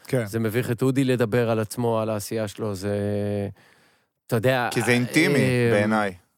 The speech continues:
Speaker 3: לא יודע, אולי אני
Speaker 2: כל
Speaker 3: קצת
Speaker 2: עניין
Speaker 3: נאיבי.
Speaker 2: של ההלומי קרב, אתה יודע, אודי הוא הלום קרב,
Speaker 3: כן.
Speaker 2: והוא מדבר על זה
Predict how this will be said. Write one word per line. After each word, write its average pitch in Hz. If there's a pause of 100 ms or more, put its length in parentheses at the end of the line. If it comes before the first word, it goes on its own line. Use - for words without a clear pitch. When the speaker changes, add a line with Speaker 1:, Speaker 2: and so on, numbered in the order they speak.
(180)
Speaker 3:
לא 107
יודע, 104
אולי 98
אני 110
Speaker 2:
כל 165
Speaker 3:
קצת 170
Speaker 2:
עניין 175
Speaker 3:
נאיבי. 165
Speaker 2:
של 160
ההלומי 143
קרב, 139
אתה 110
יודע, 117
אודי 123
הוא 127
הלום 123
קרב, 120
Speaker 3:
כן. 101
Speaker 2:
והוא 110
מדבר 113
על 139
זה 123